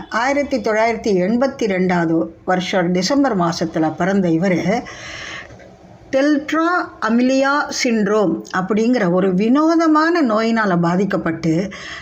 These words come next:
ரெண்டு கைகள், ரெண்டு கால்கள்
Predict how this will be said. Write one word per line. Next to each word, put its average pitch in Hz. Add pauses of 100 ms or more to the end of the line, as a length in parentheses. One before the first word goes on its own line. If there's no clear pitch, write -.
(120)
ரெண்டு 269
கைகள், 277
ரெண்டு 220
கால்கள் 196